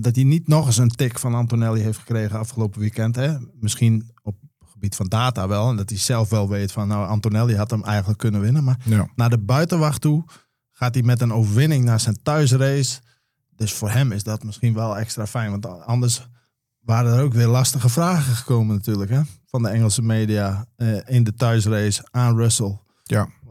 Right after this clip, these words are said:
Speaker 1: Eh, dat hij weer om zijn oren was gereden. Dus alleen f-, naar buiten toe is het voor Russell al, eh, lekker. Maar ik denk niet dat hij nu denkt van, eh,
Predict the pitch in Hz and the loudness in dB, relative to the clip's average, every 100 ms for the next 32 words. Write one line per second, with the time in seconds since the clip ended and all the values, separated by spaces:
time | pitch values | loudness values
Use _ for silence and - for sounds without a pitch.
0 | - 120 123 117 117 143 180 180 131 135 | -6 -2 -2 0 2 4 4 4 4 4
1 | 123 123 113 104 113 101 92 92 110 107 | 2 2 2 0 -2 -4 -2 -2 0 -2
2 | - - 117 135 139 98 - - 117 117 | -6 -4 0 2 2 -2 -12 0 2 2
3 | 165 208 190 202 160 139 - 147 143 127 | 0 0 -2 0 2 0 0 0 2 2
4 | 135 123 113 117 107 110 113 113 95 95 | 2 2 2 0 0 -2 -2 -2 -4 -2
5 | 95 98 104 110 107 117 131 135 120 127 | -2 -2 -2 0 0 0 -2 0 4 4
6 | 120 123 123 135 123 120 117 | 4 2 0 0 0 2 2